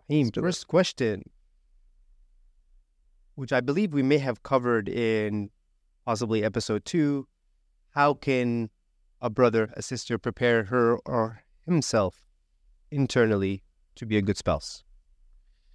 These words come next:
Speaker 2: Bismillah ar-Rahman ar-Rahim. I think first and foremost, in order for us to prepare ourselves for marriage, is to practice, uh,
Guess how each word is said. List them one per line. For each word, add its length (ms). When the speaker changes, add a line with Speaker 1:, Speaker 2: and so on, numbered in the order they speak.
Speaker 2:
Bismillah 560
ar-Rahman 420
ar-Rahim. 760
I 100
think 380
first 340
and 100
foremost, 680
in 80
order 260
for 220
us 360
to 120
prepare 320
ourselves 760
for 480
marriage, 580
is 520
to 120
practice, 1080
uh, 560